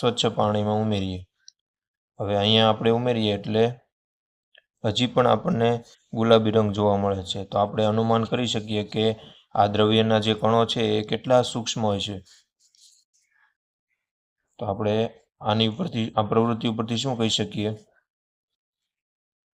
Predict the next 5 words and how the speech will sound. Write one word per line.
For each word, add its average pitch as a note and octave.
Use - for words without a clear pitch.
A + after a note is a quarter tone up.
દ્રવ્યના G#2+
કણો G#2+
આપણી G#2
કલ્પના A#2
બહારના, A2